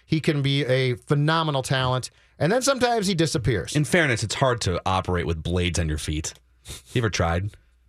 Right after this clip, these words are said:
Speaker 2: Holding a stick, there's blades on your feet, there's, like, a rubber thing bouncing around.
Speaker 1: The last three games, your power play. Your power play, which, by the way, the last three games are Vancouver, which you won, Edmonton, which special teams-wise is one of the biggest jokes in the entire league,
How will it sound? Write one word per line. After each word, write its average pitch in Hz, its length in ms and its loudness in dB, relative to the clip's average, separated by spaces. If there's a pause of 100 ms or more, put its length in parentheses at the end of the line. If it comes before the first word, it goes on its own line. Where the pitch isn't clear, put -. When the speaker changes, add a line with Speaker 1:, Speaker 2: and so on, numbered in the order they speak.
(100)
Speaker 2:
Holding 139 240 2
a 78 60 -2
stick, 117 460 0
there's 95 160 0
blades 101 380 0
on 104 100 0
your 98 80 0
feet, 92 480 -2
there's, 90 160 -2
like, 92 120 -2
a 95 40 0
rubber 101 280 0
thing 98 220 0
bouncing 90 360 -2
around. 87 300 -4
Speaker 1:
The 247 80 0
last 302 360 0
three 277 240 0
games, 233 320 0
your 202 80 2
power 180 320 2
play. 123 400 0
Your 247 380 2
power 220 360 2
play, 110 320 -2
which, 160 280 -2
by 226 160 2
the 196 80 0
way, 180 100 2
the 139 80 0
last 165 300 0
three 180 140 2
games 151 280 2
are 131 120 2
Vancouver, 185 600 0
which 180 220 0
you 170 100 2
won, 143 360 0 (360)
Edmonton, 180 560 2 (160)
which 170 400 0
special 190 320 0
teams-wise 175 580 0
is 160 160 0
one 160 200 2
of 156 80 -2
the 143 100 0
biggest 151 320 2
jokes 147 380 2
in 147 100 2
the 139 120 2
entire 135 420 0
league, 113 380 0